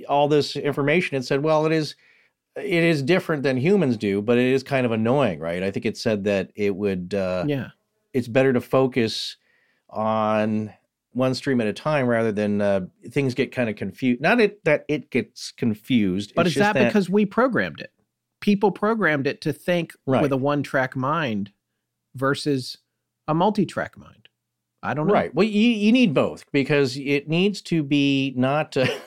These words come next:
Speaker 1: <laughs> just thinking of a, a Simpsons thing where the robot catches on fire. It's like, "Why did you program me to feel pain?"
Speaker 2: <laughs>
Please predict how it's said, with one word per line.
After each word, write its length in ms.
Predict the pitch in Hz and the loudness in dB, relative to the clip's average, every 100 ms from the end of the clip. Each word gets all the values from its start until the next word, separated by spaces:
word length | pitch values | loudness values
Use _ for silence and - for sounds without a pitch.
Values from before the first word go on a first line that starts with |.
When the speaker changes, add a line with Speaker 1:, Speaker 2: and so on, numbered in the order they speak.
| - _ | -20 _
Speaker 1:
<laughs> 420 | _ _ - - | _ _ -6 -6
just 160 | - - | -10 -8
thinking 220 | 107 95 | -8 -6
of 80 | 92 | -4
a, 100 | 87 - - - | -6 -8 -20 -8
a 80 | 95 | -4
Simpsons 520 | - 110 104 101 95 | -2 -2 -2 -4 -4
thing 220 | 101 92 | -4 -2
where 220 | 92 87 - | -2 -4 -6
the 160 | 92 | -6
robot 400 | 98 104 95 95 78 - _ | -2 0 0 -2 -6 -20 _
catches 260 | - 107 98 | -6 -4 -2
on 140 | 95 | -2
fire. 180 | 90 104 | 0 0
It's 60 | 104 | 0
like, 140 | 104 | -2
"Why 160 | 117 151 | 2 2
did 140 | 160 | 2
you 100 | 156 | 2
program 500 | 131 147 156 139 156 | 2 4 4 6 4
me 120 | 156 147 | 4 2
to 140 | 151 | 0
feel 260 | 135 165 147 | 2 2 2
pain?" 680 | 123 147 151 147 123 92 | 2 2 4 4 2 -2
Speaker 2:
<laughs> 60 | - | -8